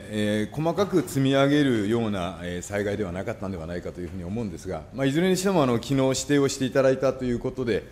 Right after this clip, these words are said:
あの、大変感謝をしているところです。で、今、あの、るるお話がございましたが、今回ですね、あの、約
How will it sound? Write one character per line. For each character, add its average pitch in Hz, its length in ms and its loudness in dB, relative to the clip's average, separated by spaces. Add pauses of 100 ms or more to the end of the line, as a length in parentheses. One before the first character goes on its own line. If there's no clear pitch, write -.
(240)
あ 98 120 -2
の、 101 140 -2
大 110 180 4
変 107 160 2
感 107 260 0
謝 78 180 0
を 78 200 -6
し - 120 -10
て - 80 -2
い 78 80 -2
る 78 40 -6
と 76 120 -10
こ 78 80 -4
ろ 80 80 -6
で 67 100 -12
す。 - 200 -18 (420)
で、 147 80 -2
今、 185 200 2
あ 147 60 4
の、 120 400 2
る 147 140 2
る 151 100 6
お 120 60 6
話 123 280 -2
が 127 80 0
ご 117 140 -2
ざ 123 140 2
い 123 40 0
ま 127 120 -2
し - 120 -6
た 85 180 0
が、 82 320 0 (580)
今 185 160 0
回 143 160 6
で 113 80 0
す 101 140 -6
ね、 90 360 0
あ 90 240 0
の、 95 680 -2 (880)
約 117 520 6